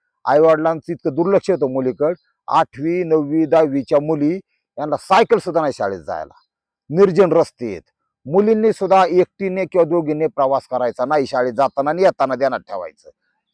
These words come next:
हमेशा ग्रुपने जायचं. कुणा-, आणि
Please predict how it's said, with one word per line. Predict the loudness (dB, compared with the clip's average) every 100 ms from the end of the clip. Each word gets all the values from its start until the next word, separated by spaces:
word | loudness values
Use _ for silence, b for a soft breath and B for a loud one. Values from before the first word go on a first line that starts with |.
| 0
हमेशा | 2 2 2
ग्रुपने | 0 0 0 -4
जायचं. | -2 -6 -12 -20 _ _ _ _
कुणा-, | -2 0 0 0
आणि | -2 -2 -2